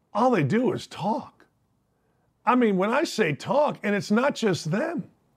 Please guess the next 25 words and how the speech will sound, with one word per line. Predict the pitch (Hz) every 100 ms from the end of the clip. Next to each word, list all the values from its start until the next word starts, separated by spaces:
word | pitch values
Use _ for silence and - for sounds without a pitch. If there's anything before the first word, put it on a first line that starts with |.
| _ - - _ _
I'll | -
give | 294 277 254
you |
an | 254
example. | 254 202 269 269 - - _ _ _ _
Today, | - 226 277 262 143 - _ _ _ _ _ _ _ _
today | 226 180 170 311 285 233 214 175
there | 175 247 240 240 233
is | 240 196
an | 214
article. | 220 233 190 - - _ _ _ _ _ -
It | 196 -
talks | - 214 262 285 - -
about | 226 185 196 185 202 - _
Chris | - 247 285
Ballard, | - 202 208 170 151 143 147 _ _ _ _
and | 160 190 208 196
it's | 190 214 - -
on | 208 214 226 202
Mike | 196 220 202
Florio's | 226 208 220 202 180 180
Pro | - 180 196
Football | - 208 165 165 139
Talk | - 139 123 -
site. | - 127 95